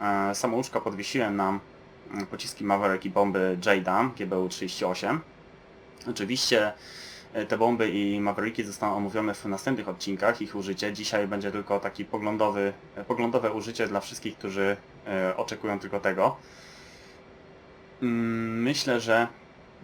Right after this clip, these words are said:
mm, po prostu, e, jakby dokładniej to wszystko omówimy w następnych, e, odcinkach. Czekając na to, aż Maverick,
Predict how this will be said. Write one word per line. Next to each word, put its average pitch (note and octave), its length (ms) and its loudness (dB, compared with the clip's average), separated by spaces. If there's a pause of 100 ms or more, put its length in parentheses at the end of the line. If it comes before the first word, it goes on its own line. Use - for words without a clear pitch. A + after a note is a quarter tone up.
mm, G#2+ 260 -4
po F#2 120 -6
prostu, A2 580 2 (500)
e, - 20 -10
jakby G#2+ 400 0
dokładniej A2 560 4
to G#2 100 -12
wszystko - 400 -2
omówimy G2+ 460 0
w F#2 60 -4
następnych, F2+ 680 -4
e, F2 320 -6
odcinkach. - 720 -8 (720)
Czekając B2 500 2
na A2 120 4
to, G2+ 220 4
aż - 180 0
Maverick, G2 560 0